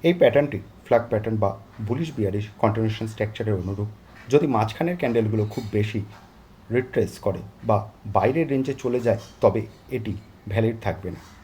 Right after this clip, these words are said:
এই প্যাটার্ন ট্রেন্ড ফলোয়িং এন্ট্রিতে ভালো কাজ করে। আপনারা দেখতে পাচ্ছেন যে ফলিং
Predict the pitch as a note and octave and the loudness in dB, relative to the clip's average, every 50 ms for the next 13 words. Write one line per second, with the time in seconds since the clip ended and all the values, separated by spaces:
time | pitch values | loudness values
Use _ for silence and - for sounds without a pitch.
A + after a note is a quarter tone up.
0 | - - - D3 D3+ - B2+ A2+ G#2 A#2+ A2+ G2+ G#2+ - - - - - - - | -12 -2 0 0 2 6 4 4 6 6 2 0 -2 -8 -16 -20 -20 -20 -20 -4
1 | - D3+ D3 D3 D3 - - - - A#2+ B2+ C#3 C3 G#2+ G#2 G#2 - - - - | 2 2 2 2 2 -4 -8 0 0 2 4 4 2 0 -2 -6 -10 -14 -8 -6
2 | C3 C3 C3 C#3+ C#3 A#2+ A2 G#2+ G#2 - G#2+ G2+ G2 G2+ A2 G#2+ - - - - | -6 -4 -4 -4 -2 -2 -2 -2 -2 -2 -2 -4 -4 -4 -6 -10 -10 -10 -12 -12
3 | - - - - - - - - - B2 - - D3+ D3+ C#3+ D3 C#3+ - - D3 | -12 -14 -16 -20 -20 -20 -18 -2 -2 0 2 2 2 2 2 0 -2 0 0 0
4 | A#2 G#2+ - A2+ G#2+ A2 A#2 - - - - - - - - - - - - - | 0 0 -2 -4 -4 -4 -4 -6 -8 -16 -20 -20 -20 -20 -20 -20 -20 -20 -20 -20
5 | - - - - - - - - - - - - - - C#3+ D3 E3 | -20 -20 -20 -20 -20 -20 -20 -20 -20 -20 -20 -14 6 6 8 8 8